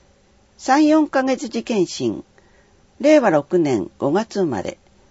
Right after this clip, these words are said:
九月十一日水曜。九、十ヶ月児健診、令和五年十一月生まれ、九月十日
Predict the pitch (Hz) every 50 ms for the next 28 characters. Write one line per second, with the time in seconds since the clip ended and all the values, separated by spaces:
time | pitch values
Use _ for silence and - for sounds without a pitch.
0 | _ _ _ - - 294 285 285 254 - 147 123 - 143 151 170 190 185 175 -
1 | - 170 165 156 147 - - 139 131 - - _ - - - 165 170 175 165 160
2 | 139 110 - - - - _ _ _ _ _ _ _ _ _ _ _ _ _ _
3 | _ _ _ _ _ _ - - 330 311 277 185 - 160 160 - - - 220 214
4 | 220 - 214 208 175 196 180 - 190 170 143 131 - - - 101 95 - - _
5 | _ - - _ _ _ _ _ - 233 262 285 269 240 196 156 - - 139 131
6 | 131 143 139 135 131 - - - - - 147 190 226 254 233 - 247 214 208 196
7 | - - 165 147 127 107 87 - - - _ _ _ _ _ _ _ _ _ _
8 | _ _ _ _ _ - - 285 262 240 220 - - - 147 135 120 - - 131
9 | -